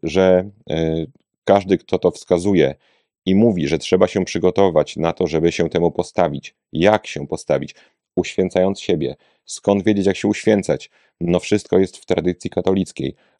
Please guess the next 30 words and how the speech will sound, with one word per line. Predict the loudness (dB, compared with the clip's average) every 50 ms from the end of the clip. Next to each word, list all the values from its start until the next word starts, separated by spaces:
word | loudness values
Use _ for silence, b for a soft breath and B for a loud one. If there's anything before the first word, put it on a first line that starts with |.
| _ _
Ale | 2 4 4 4 4
dlaczego | 4 2 2 4 4 4 4
sięgać | 4 4 2 2 2 2
do | 0
tradycji? | 0 0 0 0 0 -2 -2 -4 -4
Przecież | -2 0 0 0 0
dzisiaj | 0 -4 -2 0 -2 -2
też | 0 -2 -2 0 -2
jest | -2 -4 -4 -8 -8 -4
dużo | -2 0 2 2 2
różnych | 2 2 0 -2 -2 -2 -2
wartościowych | 0 0 0 0 0 -4 -6 -2 0 0 2 2 0 -2
książek, | -2 -4 -2 -2 0 0 -2 -4 -6 _ _ _ _ _
tak? | 4 4 4 4 _ b b b b _ _ _
A | -10 -6
kto | 0 2
je | 2 2 2
pisał? | 2 -2 -4 -4 -2 -4 -4 -6 -8 _ _ _ _ _
Za | -2 -2
czyją | 0 2 0 0 0
zgodą? | -2 2 2 4 4 4 2 -2 -6
Kto | -2 -2 0
daje | 2 4 2 2
imprimatur | 2 0 -2 -2 0 0 0 2 0 0 -2 -4 -8 -8 -8 -14 _ _ _ _ _ -4
dzisiaj? | -2 0 0 0 -2 -6 -8 -12 _ _ _ _ _ _ _ _ _ _
Więc | -10 -6 -4
takie | -4 -2 0
gadanie, | 2 2 2 2 2 2 2 2 2 2 0 -4
przepraszam. | -4 -4 -2 0 2 0 0 0 -4 -8 -10 -14 _ _ _ _ _ _ _ _ _ _ _ _
Emocje? | -6 -2 -2 -2 -2 -2 0 0 0 0